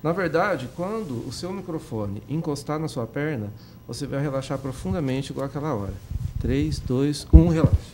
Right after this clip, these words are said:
Isso. Isso. Bem relaxado e bem tranquilo. Isso. Quanto mais você ouve minha voz, mais você relaxa, mais e mais e mais e mais.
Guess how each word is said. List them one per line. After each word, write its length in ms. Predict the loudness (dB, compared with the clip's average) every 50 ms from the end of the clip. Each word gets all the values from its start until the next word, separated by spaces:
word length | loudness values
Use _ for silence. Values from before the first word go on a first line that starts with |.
| -16 -16
Isso. 380 | -16 -14 -14 -14 -14 -14 -16 -16 -18 -18 -18 -16 -16 -16 -16 -16 -18 -18 -18 -16 -6
Isso. 540 | -2 0 2 2 2 0 -2 -6 -8 -10 -8 -2
Bem 320 | 0 2 4 4 4 4
relaxado 720 | 4 2 0 0 -4 -4 -4 -4 -2 -2 -2 -2 -4 -6 -12 -14 -16 -16 -18 -18 -18 -18 -20 -20 -20 -20 -20 -20 -20 -16 -14 -8
e 20 |
bem 320 | -4 -2 2 2 2 2
tranquilo. 500 | 2 0 -2 -2 -4 -4 -6 -10 -10 -10 -10 -12 -12 -14 -18 -20 -20 -20 -20 -18 -18 -18 -20 -20 -20 -20 -20 -14 -10 -8 -8 -6 -6 -8
Isso. 160 | -10 -12 -14 -8
Quanto 240 | -6 -4 -4 -2 -2
mais 280 | -2 0 0 0 0 0
você 200 | -2 -4 -4 -2
ouve 160 | -2 0 0
minha 180 | 0 0 0 -2
voz, 540 | -2 -2 -2 -2 -2 -2 -4 -6 -8 -10 -16 -20 -20 -20 -20 -20 -20 -20 -20 -20 -20 -8 -2
mais 280 | 0 2 2 2 0 0
você 200 | -4 -6 -6 -6
relaxa, 600 | -4 -4 -4 -4 -4 -2 -2 -2 -2 -4 -6 -12 -14 -16 -16 -16 -16 -16 -16 -18 -20 -20 -20 -20 -20 -8 -4
mais 420 | 0 0 2 2 2 2 0 0
e 40 | 0
mais 480 | 0 2 2 2 0 0 -2 -2 -2 -2
e 40 | 0
mais 420 | 0 0 0 0 0 -2 -2 -2
e 40 | -4
mais. 480 | -4 -4 -4 -6 -8 -12 -16 -16 -18